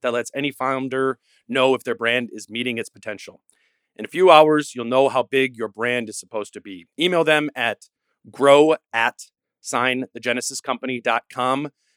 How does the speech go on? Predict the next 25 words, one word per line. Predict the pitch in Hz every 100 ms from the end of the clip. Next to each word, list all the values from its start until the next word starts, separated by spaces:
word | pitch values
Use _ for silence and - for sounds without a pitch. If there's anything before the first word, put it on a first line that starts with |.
| _
to | 123
get | 127 127
your | 113
free | - 127 123
access | 120 123 127 113
and | 104
find | - 117 117
out | 113
if | 107
your | 113
brand | 101 110 113 110
can | 110
be | 101 107 107 107 _
the | 107
next | 104 -
big | - 95 _
thing. | 101 90 _
That's | 113 113 - - _
grow | 113 131 135 143 151 _ _ _ _
at | 120 123 - - - _ _ _ _ _
the | 113
genesis | 120 120 - 123
company | - 117 127 123 120 - _ -
dot | 101 -
com. | -